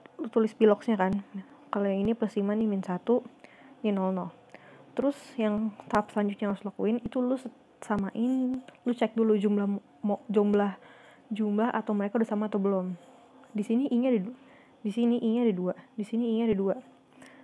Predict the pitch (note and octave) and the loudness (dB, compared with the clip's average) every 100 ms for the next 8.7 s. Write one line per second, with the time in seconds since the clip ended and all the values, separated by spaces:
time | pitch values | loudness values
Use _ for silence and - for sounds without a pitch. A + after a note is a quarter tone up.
0 | - - G3 G3 G3+ C4 C4 A3+ B3 C4+ | -20 -4 -2 0 -2 0 0 0 0 0
1 | A3+ A#3+ G#3 G3 F3 - A#3+ B3+ A#3+ G3+ | 0 0 -2 -6 -6 -2 0 2 2 0
2 | G3+ G3 G3 - - - - - - - | -2 -6 -8 -8 -12 -18 -20 -20 -20 -14
3 | G3+ G3 G3+ G3 G3 B3+ B3+ G#3 F#3+ G3 | -10 -4 -2 -2 0 2 2 4 4 4
4 | A3+ B3+ B3+ - - G3+ G3+ G3+ G3 F3+ | 2 0 -4 -10 -4 0 0 2 2 0
5 | - G#3 G3 G3 F#3+ F#3+ - F#3 F3+ F#3 | -6 -4 -2 0 -2 -4 -4 -4 -2 -2
6 | F3+ A#3+ F3+ G3 G#3 G3 F#3+ F#3+ F3+ F#3 | -4 -6 -8 -8 0 0 0 -2 -2 -2
7 | - - - - - - - - G3 F3 | -4 -12 -20 -20 -20 -20 -10 -4 -4 -4
8 | F#3+ G3+ G3+ C4 B3 A3+ B3+ | -2 -2 -2 -6 -2 0 0